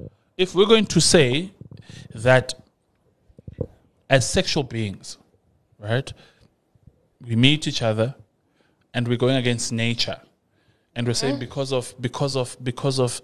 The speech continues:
Speaker 1: s-, perception, because of, "I don't want to be deemed as, I don't want
Speaker 2: Mm-hmm,
Speaker 1: to,
Speaker 2: mm-hmm.
Speaker 1: to, to, to," we are going to deprive that.
Speaker 2: And have you noticed, speaking of perception, have you noticed that it's because we live in a patriarchal society?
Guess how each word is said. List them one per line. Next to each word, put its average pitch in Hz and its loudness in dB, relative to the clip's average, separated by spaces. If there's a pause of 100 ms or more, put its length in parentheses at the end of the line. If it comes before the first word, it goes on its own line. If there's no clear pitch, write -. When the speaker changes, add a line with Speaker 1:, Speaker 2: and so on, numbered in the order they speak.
Speaker 1:
s-, - -6
perception, 123 -2 (440)
because 120 -2
of, 123 0
"I 120 -8
don't 123 -4
want 120 -4
to - -8
be 123 -4
deemed 113 -4
as, 113 2
I 104 -6
don't 117 -6
want 117 -6
Speaker 2:
Mm-hmm, 269 -4
Speaker 1:
to, - -4
Speaker 2:
mm-hmm. 220 -10 (160)
Speaker 1:
to, 113 0
to, 110 -4
to," 110 -2 (800)
we 127 2
are 123 2
going 131 -4
to - -14
deprive 120 0
that. 95 -14 (1000)
Speaker 2:
And 302 6
have 349 6
you 370 10
noticed, 311 4
speaking 320 2
of 294 6
perception, 226 0
have 208 -4
you 233 -4
noticed 247 -2
that 180 2
it's - -2
because 214 -6
we 208 -4
live 202 0
in 226 -2
a 214 0
patriarchal 190 -2
society? 175 -2